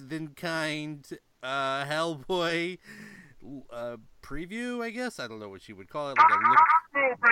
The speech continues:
look at the trailer. Uh, the weirdest.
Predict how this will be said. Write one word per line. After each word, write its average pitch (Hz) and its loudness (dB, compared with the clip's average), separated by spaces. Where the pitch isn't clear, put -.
look 180 0
at 123 -10
the 113 -16
trailer. 180 -8
Uh, 131 -2
the 233 4
weirdest. 269 0